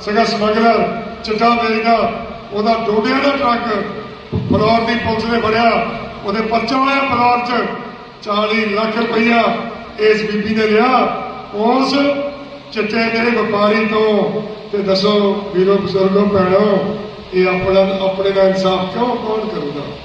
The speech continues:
ਕਿਹੜੇ ਕੰਮ ਕਰਨੇ ਆਪਣੇ? ਇਹ ਲੋਕਾਂ ਨੂੰ ਦੱਸੋ ਜਾ ਕੇ। ਕੇ ਪੀ ਸਾਹਿਬ ਵਰਗਾ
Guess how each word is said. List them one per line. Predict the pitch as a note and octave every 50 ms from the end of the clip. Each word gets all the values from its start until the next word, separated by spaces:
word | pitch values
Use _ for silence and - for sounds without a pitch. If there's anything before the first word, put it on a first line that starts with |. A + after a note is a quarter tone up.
| - - - - - - - - -
ਕਿਹੜੇ | A3 A3+ C4+ C#4+ D4 C#4
ਕੰਮ | B3+ A#3+ A#3+ A#3
ਕਰਨੇ | G#3+ G#3 G3+ G3 F#3+ F#3 F3+
ਆਪਣੇ? | F3 E3 E3+ E3 D#3+ D#3 D#3 D#3 - - - - - - - -
ਇਹ | G3+ G3
ਲੋਕਾਂ | G#3 G#3 G#3 G#3 A3 A3
ਨੂੰ | A3+ A3
ਦੱਸੋ | G#3 G3 G3+ A3+ B3+ C4 B3+ A#3+ G#3 - - - - - - - - -
ਜਾ | G3 G#3+ A3+
ਕੇ। | A3 A3 A#3 A#3 A#3 A3 F#3+ - - - - - - - - - -
ਕੇ | G#3 G#3
ਪੀ | G#3 G#3+ A#3 A#3 G3+
ਸਾਹਿਬ | - G3+ A3+ A#3 A#3+ A#3
ਵਰਗਾ | A#3 A3 A3 A3 A#3 A#3 A#3 A#3 G#3+ - - -